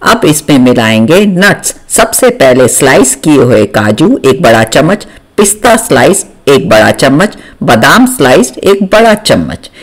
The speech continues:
इसे और भी हेल्दी और पौष्टिक बनाने के लिए ऐड करेंगे फ्रूट्स। हरे अंगूर सात से आठ दाने, लाल अंगूर सात से आठ दाने, आम तीन बड़े चम्मच, कीवी एक, बगुकोशा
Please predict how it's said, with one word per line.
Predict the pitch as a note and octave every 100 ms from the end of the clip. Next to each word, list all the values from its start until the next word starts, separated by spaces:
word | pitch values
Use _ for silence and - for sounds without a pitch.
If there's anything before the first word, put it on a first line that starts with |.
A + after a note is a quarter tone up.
| -
इसे | F#3+ - E3+
और | C#3 F3 D#4 D#4+
भी | G3 E3
हेल्दी | C3+ C#3+ C#3+ G3+
और | E3+ B2+ -
पौष्टिक | C#3 F#3 - G#3+ G3
बनाने | B2 A#2 A#2
के | A2+ A#2+
लिए | A#2
ऐड | - B2 B2 C3 -
करेंगे | A2 G2 G2+ A2 F3 - - -
फ्रूट्स। | - C4 C#4 - - - - - _ _ _ -
हरे | F#3+ A3+
अंगूर | B3 C#3 B2+ D#3+ - - -
सात | - A#2+ A2+
से | - C3 G#2
आठ | - G#2+ G#2+ -
दाने, | B2+ E3+ D4 - _ -
लाल | D3 D#3 A3 C4+
अंगूर | G3 F#3+ C4 -
सात | - D#3 C#3 C3+
से | - D3
आठ | A#2+ G#2+ G2+
दाने, | A#2+ A#2+ E3 C4+ - -
आम | B2+ C3+ A3+ - - - -
तीन | B3+ E4+ D4
बड़े | D3 B2+
चम्मच, | A2 A#2+ A#2+ E3+ - - -
कीवी | F3+ F3 F#3 E3 - -
एक, | C#3 F3 - - - - -
बगुकोशा | D#3 G#3+ C#4+ C#4 B3 B3+